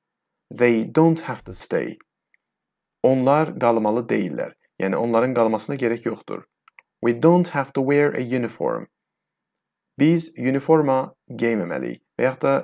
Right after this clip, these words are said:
uniforma geyməyimizə gərək yoxdur. He doesn't have to wait for us. Bizi gözləməsinə gərək yoxdur, yəni bizi gözləməməlidir. She doesn't have to take a test.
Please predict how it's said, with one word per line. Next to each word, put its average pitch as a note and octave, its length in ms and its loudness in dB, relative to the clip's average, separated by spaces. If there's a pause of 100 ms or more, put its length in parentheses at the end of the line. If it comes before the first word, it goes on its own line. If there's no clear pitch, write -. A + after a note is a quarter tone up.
(100)
uniforma B2+ 560 0
geyməyimizə A#2+ 960 0 (380)
gərək A2+ 340 -2
yoxdur. - 320 -8 (1400)
He C#3+ 120 0
doesn't D3+ 420 6
have - 200 -4
to C3 80 0
wait B2 260 2
for F#2+ 200 0
us. A#1 300 -6 (880)
Bizi C3 260 2
gözləməsinə B2+ 880 2
gərək G#2+ 320 0
yoxdur, - 400 -4
yəni A#2 320 0
bizi C3 240 -2
gözləməməlidir. G2 840 -2 (760)
She C3 180 -2
doesn't D#3+ 480 4
have C#3 160 -8
to B2 80 -4
take B2 320 -2
a G2 60 -8
test. - 420 -8